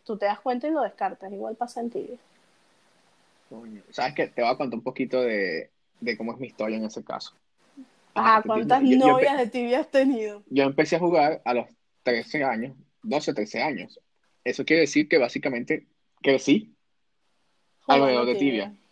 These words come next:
Speaker 2: jugando
Speaker 1: Sí.
Speaker 2: Tibia. O sea, toda mi personalidad se desarrolló.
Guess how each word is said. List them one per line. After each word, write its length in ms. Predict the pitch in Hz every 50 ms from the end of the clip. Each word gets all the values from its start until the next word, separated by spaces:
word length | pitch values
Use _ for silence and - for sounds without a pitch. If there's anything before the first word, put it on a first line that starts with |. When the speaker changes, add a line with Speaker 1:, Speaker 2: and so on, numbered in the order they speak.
| _ -
Speaker 2:
jugando 260 | 131 110 98 95 98
Speaker 1:
Sí. 60 | 95
Speaker 2:
Tibia. 260 | 107 104 78 - -
O 680 | - _ _ _ _ _ _ _ _ _ _ _ _
sea, 220 | - 127 113 - -
toda 140 | 113 113 127
mi 120 | 160 175
personalidad 680 | 151 - 151 131 - 135 123 120 117 113 110 107 113 123
se 160 | - - 160
desarrolló. 640 | 143 123 120 - 117 107 107 104 101 107 135 208